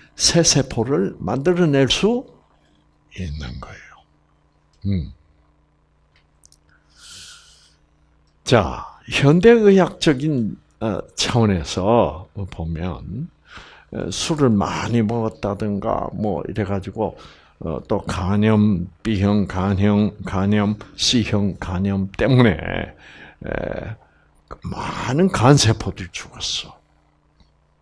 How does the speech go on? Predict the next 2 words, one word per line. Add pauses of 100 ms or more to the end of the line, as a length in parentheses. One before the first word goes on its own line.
(2000)
그러면
여러분,